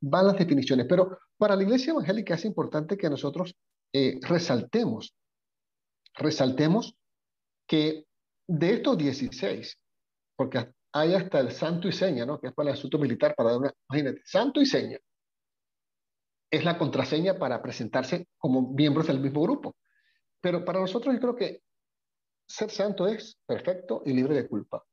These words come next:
Perfección, libre de culpa. Que no, ya lo veremos en el transcurso de la conversación, que no es que nosotros, eh, somos los, los responsables de esto. Esto viene de Dios, porque el santo es Dios en primer lugar.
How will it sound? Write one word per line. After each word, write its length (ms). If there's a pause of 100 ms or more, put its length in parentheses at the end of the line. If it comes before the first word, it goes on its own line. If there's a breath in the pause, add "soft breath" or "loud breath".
(1080)
Perfección, 600 (300)
libre 220
de 80
culpa. 380 (320)
Que 160
no, 520 (240)
ya 180
lo 80
veremos 420
en 140
el 100
transcurso 460
de 80
la 120
conversación, 600
que 140
no 500 (500 soft breath)
es 120
que 160
nosotros, 480 (360)
eh, 520
somos 280
los, 320
los 140
responsables 720
de 80
esto. 200
Esto 140
viene 260
de 140
Dios, 440
porque 200
el 80
santo 320
es 80
Dios 280
en 80
primer 240
lugar. 240